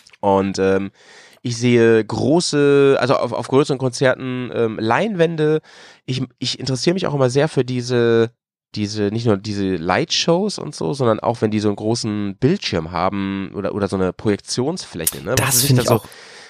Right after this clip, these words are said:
Speaker 1: was sie sich da so überlegt haben manchmal. Das
Speaker 2: Da,
Speaker 1: finde ich echt cool.
Speaker 2: da frage ich mich auch immer, wie das technisch geht, ne? Also, äh,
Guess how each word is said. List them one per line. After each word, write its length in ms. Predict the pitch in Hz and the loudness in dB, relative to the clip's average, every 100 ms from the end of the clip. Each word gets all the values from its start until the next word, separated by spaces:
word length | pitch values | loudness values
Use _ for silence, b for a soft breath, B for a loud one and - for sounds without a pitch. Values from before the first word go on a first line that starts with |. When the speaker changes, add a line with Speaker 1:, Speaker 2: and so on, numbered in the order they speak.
| B | B
Speaker 1:
was 120 | 117 | -10
sie 40 | 127 | -6
sich 160 | 147 | -6
da 80 | - | -4
so 100 | 135 | -2
überlegt 640 | 143 123 117 135 226 - | -2 0 2 2 0 -6
haben 240 | 120 92 87 | -8 -8 -6
manchmal. 420 | 85 85 - 87 | -6 -6 -6 -6
Das 140 | 92 | -4
Speaker 2:
Da, 80 | - | -2
Speaker 1:
finde 140 | 202 - | -2 -4
ich 40 | - | -10
echt 300 | - - 190 | -12 -12 -10
cool. 240 | 110 90 - | -8 -10 -8
Speaker 2:
da 160 | 107 | -6
frage 260 | 110 - 151 | -4 -2 -2
ich 60 | 147 | -2
mich 160 | 143 | -2
auch 40 | 139 | 0
immer, 160 | 131 | 2
wie 60 | 127 | 4
das 260 | 113 - | 2 0
technisch 640 | - - 202 - 180 - - | -4 -4 -4 -4 -4 -4 -2
geht, 340 | 170 135 - | 0 0 0
ne? 220 | 92 110 | -2 -2
Also, 640 | - 104 101 104 101 101 | 0 0 2 2 4 2
äh, 260 | 98 98 98 | 2 0 0